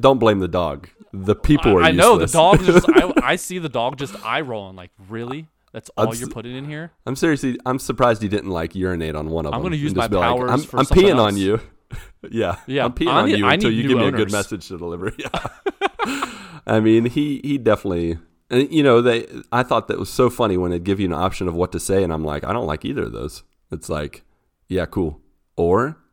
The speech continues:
Speaker 1: "Thanks."
Speaker 2: <laughs> Yeah, so it's really? <laughs>
Speaker 1: That's it?
Speaker 2: Oh, that's all?
Speaker 1: Yeah.
Speaker 2: All right, writing it in the book.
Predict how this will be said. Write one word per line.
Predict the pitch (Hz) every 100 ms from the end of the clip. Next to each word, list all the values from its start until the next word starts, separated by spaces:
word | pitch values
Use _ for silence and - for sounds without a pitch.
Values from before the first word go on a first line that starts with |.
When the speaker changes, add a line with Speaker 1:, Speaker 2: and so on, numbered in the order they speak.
| _ _ _ _ _ _
Speaker 1:
"Thanks." | - 80 - - - _ _ _ _ _ -
Speaker 2:
<laughs> | - 233 226 208
Yeah, | 226 -
so | - 320
it's | 233 190 131
really? | - 202 240 - _ - - 254 -
<laughs> | 226 - - - - - -
Speaker 1:
That's | 90 -
it? | 151 220
Speaker 2:
Oh, | - 466 - - -
that's | 233 -
all? | 233 349 415 349 - _ _ _
Speaker 1:
Yeah. | - 80
Speaker 2:
All | 71
right, | - 220 - -
writing | 117 123 135 143
it | 170
in | 190
the |
book. | 185 233 -